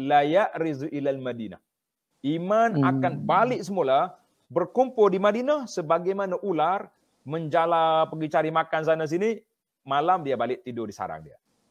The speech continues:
Speaker 1: Maknanya
Speaker 2: Hmm.
Speaker 1: iman tu tampak Madinah. Ha, sebab itulah kita semua ni sayang,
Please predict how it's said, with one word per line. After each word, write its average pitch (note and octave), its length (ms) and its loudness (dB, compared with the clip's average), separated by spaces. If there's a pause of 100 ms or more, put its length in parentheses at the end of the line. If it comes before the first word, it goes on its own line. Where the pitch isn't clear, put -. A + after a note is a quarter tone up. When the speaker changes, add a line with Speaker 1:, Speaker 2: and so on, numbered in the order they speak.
Speaker 1:
Maknanya D3 400 0
Speaker 2:
Hmm. A#2 160 -2
Speaker 1:
iman E3 360 0
tu D3+ 120 -12
tampak - 340 -2
Madinah. F2+ 360 -14 (400)
Ha, - 120 -18
sebab A#2 240 -4
itulah C3+ 220 0
kita C3+ 240 -6
semua C3 260 -2
ni B2 80 -4
sayang, A#2+ 540 0